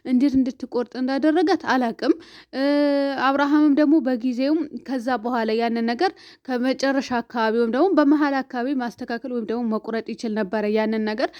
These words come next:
ነገር ግን እስከ ዛሬ ድረስ እየተንዛዛ ነው ያለው። እ፣ ያው ጅምር ላይ ድራማ ነበረ፣ እውነት ለመናገር አምናችሁ ተቀበሉ። አንዳንዴ እኮ እኛ ማመን፣ እ፣ አለ አይደል? አንድ ሰው ድራማ የሚሰራ ከሆነ ሁሌም ያንን የሚያደርገው ነገር አይ አይደለም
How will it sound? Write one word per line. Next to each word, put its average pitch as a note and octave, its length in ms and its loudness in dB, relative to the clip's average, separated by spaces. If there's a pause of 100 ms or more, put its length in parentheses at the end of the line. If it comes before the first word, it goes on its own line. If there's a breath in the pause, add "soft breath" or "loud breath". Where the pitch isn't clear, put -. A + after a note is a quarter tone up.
(240 loud breath)
ነገር D#4 260 6
ግን E4+ 140 4
እስከ D4+ 260 -2
ዛሬ C4+ 240 0
ድረስ C4 240 -2
እየተንዛዛ A#3 640 -2 (100)
ነው G#3 160 -2
ያለው። G#3 340 0 (360 loud breath)
እ፣ B3 120 -2 (1120)
ያው B3+ 240 2
ጅምር B3 320 -2
ላይ C4 160 0
ድራማ G#3+ 380 -4
ነበረ፣ G3+ 240 -4
እውነት G3+ 240 -4
ለመናገር G3 520 -2
አምናችሁ G#3 400 -4
ተቀበሉ። A#3+ 460 0 (360 loud breath)
አንዳንዴ C4 320 0
እኮ D4 160 0
እኛ C4+ 140 2 (120)
ማመን፣ A#3+ 420 -2
እ፣ - 220 -2
አለ A#3+ 140 0
አይደል? C#4 260 2 (240 loud breath)
አንድ A#3 180 -4
ሰው C#4 180 -4
ድራማ B3 240 -2
የሚሰራ B3 440 -2
ከሆነ C4 360 -4
ሁሌም C#4 360 2
ያንን B3+ 260 -2
የሚያደርገው A#3+ 540 -2
ነገር C4+ 300 0
አይ B3+ 180 2 (360 loud breath)
አይደለም A3+ 640 -2